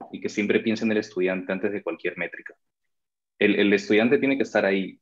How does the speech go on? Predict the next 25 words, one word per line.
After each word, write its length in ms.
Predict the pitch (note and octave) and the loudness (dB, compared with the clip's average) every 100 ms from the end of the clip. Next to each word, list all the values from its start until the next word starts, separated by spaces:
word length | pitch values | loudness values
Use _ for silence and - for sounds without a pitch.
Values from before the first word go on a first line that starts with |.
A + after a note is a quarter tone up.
| _ | _
en 120 | - | -10
el 120 | F2+ - | -8 -4
centro. 560 | - G#2+ F2+ - - _ - - - | 0 0 -2 -6 -12 _ -20 -20 -8
Ya 480 | G2+ A2 A#2 A#2+ B2+ | 2 4 6 6 6
el 180 | G#2+ G#2 | 4 0
N 160 | G#2+ A2+ | -4 -2
P 180 | A2 | -2
S, 220 | B2 B2 B2 | -2 -4 -4
el 140 | A#2+ | -4
completion 560 | G2+ F#2+ G#2+ G#2 G#2 G2+ | -8 -8 -8 -6 -2 2
rate, 340 | A#2+ B2+ - | 2 2 -2
etcétera, 520 | - - A2 A#2+ A#2 | -6 -6 -2 0 0
vendrá, 560 | G#2 F#2 F#2 G#2 A#2 - | -2 -6 -2 0 0 0
pero 220 | G2+ F#2 | -4 -4
si 180 | - G2 | -8 -6
realmente 460 | G#2 A2 A#2 A#2+ A#2 | -2 0 0 -2 -4
le 60 | |
estamos 280 | - G#2+ G#2 | -4 -6 -6
dando 160 | G#2 G#2 | -6 -4
esa 160 | G#2+ | -4
propuesta 480 | - - G2 G2 - | -6 -4 -4 -2 0
de 80 | G2+ | 0
valor 320 | F2+ F2+ F#2+ | 0 -2 -2
al 80 | G2+ | -4
estudiante, 760 | - - F2+ F#2 F2+ A#2 - | -6 -8 -6 -4 0 -2 -2